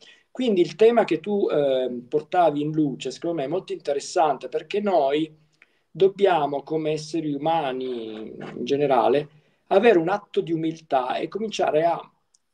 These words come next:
mettere un po' in discussione il fatto di essere l'apice dell'evoluzione e di tutto quanto. È molto più probabile invece che ci siano creature molto più evolute di noi che aprono varchi dimensionali e ci vengono a trovare, così come i Tuatha De Danann.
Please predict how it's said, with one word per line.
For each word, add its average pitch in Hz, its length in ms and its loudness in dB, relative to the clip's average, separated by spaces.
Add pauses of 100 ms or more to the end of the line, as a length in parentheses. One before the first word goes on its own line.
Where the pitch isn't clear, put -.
(100)
mettere 190 400 -4
un 165 60 -6
po' 175 100 0
in 160 80 -2
discussione 175 560 -2
il 165 80 -4
fatto 147 320 -4
di 143 140 -2
essere 143 260 -2
l'apice 131 480 -4
dell'evoluzione 123 960 -2
e 113 140 -2
di - 100 -18
tutto - 280 -10
quanto. - 400 -10 (280)
È 220 140 6
molto 247 440 4
più 175 120 0
probabile 147 560 2
invece 147 460 0
che 151 140 -4
ci 160 120 -8
siano 196 300 -2
creature 165 720 0
molto 208 420 2
più 147 120 2
evolute 135 400 0
di 131 100 -12
noi 123 400 -6 (340)
che 180 200 4
aprono 151 520 2
varchi 151 360 -4
dimensionali 160 720 -2
e 143 80 2
ci - 120 -10
vengono 147 360 0
a 123 40 -8
trovare, 120 640 -4
così 139 240 -6
come 147 220 0
i 123 40 -2
Tuatha 156 300 2
De 151 140 -2
Danann. 113 360 -4